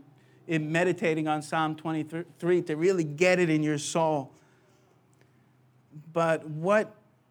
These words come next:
shalom it brings, what peace it brings when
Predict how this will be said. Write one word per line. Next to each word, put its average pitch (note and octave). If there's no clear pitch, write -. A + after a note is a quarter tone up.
shalom G3
it D#3
brings, C#3+
what D3+
peace G3
it D#3+
brings C#3
when D3+